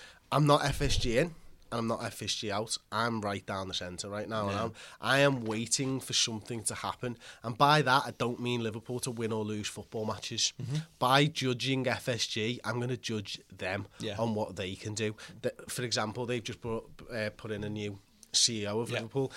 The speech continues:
Speaker 1: That's something that I'll judge F S G on.
Speaker 2: Yeah.
Speaker 1: I won't judge F S G on how Jurgen Klopp's football side do against Leicester on a Monday night in
Speaker 2: Uh-huh.
Speaker 1: Leicester, because that's not what F S G are
Speaker 2: Yeah.
Speaker 1: controlling. Ultimately,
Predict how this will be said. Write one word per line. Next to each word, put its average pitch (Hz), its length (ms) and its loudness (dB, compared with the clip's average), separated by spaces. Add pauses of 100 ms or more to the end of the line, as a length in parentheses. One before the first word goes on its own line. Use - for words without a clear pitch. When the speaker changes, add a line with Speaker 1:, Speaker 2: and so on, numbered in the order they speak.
(140)
Speaker 1:
That's 147 240 2
something 156 300 2
that 151 140 2
I'll 147 100 2
judge 135 260 0
F 139 200 -2
S 123 140 -2
G 117 180 -2
on. 139 240 0
Speaker 2:
Yeah. 127 240 -4
Speaker 1:
I 127 60 0
won't 160 260 6
judge 143 320 4
F 151 220 4
S 151 120 4
G 120 240 0
on 139 120 4
how 139 140 0
Jurgen 113 440 2
Klopp's - 260 -8
football 123 380 -6
side 120 320 2
do 120 140 0
against 107 300 0
Leicester 101 380 0
on 113 100 0
a 110 40 0
Monday 104 320 -2
night 98 260 -4
in 139 60 -2
Speaker 2:
Uh-huh. 139 100 2
Speaker 1:
Leicester, 113 340 0 (340)
because 113 200 -2
that's - 300 0
not 104 220 -2 (120)
what 104 240 -8
F 98 180 -6
S 101 120 -4
G 98 220 -6
are - 20 -
Speaker 2:
Yeah. 92 60 -6
Speaker 1:
controlling. 101 580 -2
Ultimately, 135 560 0